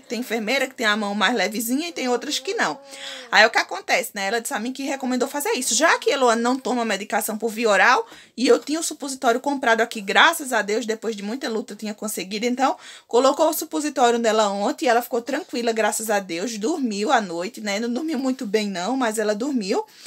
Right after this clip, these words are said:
E hoje acordou, né? E acordou bem, né? Por enquanto eu não coloquei supositório de novo. Ela não me parece tá com dor. Não me parece, assim, tá com nenhum efeito colateral. Mas caso venha a ter durante o dia, eu vou tá falando pra vocês, porque tinham me falado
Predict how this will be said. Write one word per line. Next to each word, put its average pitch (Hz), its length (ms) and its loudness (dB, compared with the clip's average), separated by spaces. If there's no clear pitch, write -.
E 302 140 2
hoje 302 320 8
acordou, 269 600 2
né? 330 360 -6
E 277 40 -4
acordou 339 460 -2
bem, 196 300 0
né? 202 160 -2
Por 233 240 0
enquanto 254 340 0
eu 262 60 -2
não 254 140 -2
coloquei 339 280 0
supositório 254 600 -2
de 226 100 -2
novo. 220 400 2
Ela 226 100 4
não 247 180 -2
me 359 60 -10
parece 254 360 2
tá 247 100 -4
com 254 160 -4
dor. 202 400 0
Não 240 200 -2
me 339 100 -8
parece, 254 380 4
assim, 254 180 -2
tá 254 180 2
com 247 360 0
nenhum 285 240 2
efeito - 280 -4
colateral. 262 520 4
Mas 185 180 -2
caso 233 300 2
venha 247 240 -2
a - 20 2
ter 226 180 -4
durante 214 360 0
o 277 40 -8
dia, 240 220 -2
eu 330 60 -2
vou 339 80 -6
tá 339 100 -8
falando 294 300 -4
pra 262 160 0
vocês, 294 360 -2
porque 349 380 -2
tinham 247 380 -2
me 302 100 -6
falado 208 640 2